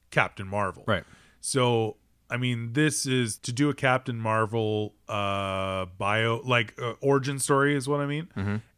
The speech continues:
Speaker 1: And it's gonna do well. It's Marvel. I mean, the M C U is just,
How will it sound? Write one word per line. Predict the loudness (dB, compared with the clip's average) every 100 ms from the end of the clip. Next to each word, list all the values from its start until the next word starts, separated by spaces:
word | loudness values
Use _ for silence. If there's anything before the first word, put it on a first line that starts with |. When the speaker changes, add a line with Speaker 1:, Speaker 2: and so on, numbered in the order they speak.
| 0
Speaker 1:
And | 2 4 2 0 -4 _ _ -2
it's | -2 0 -2
gonna | 0 2
do | 0
well. | 2 4 4
It's | 2 -2
Marvel. | -2 0 0 0
I | 0
mean, | -4 -8
the | -6
M | -6
C | -6 -6
U | -4 -4 -4
is | -4 -8
just, | -8 -8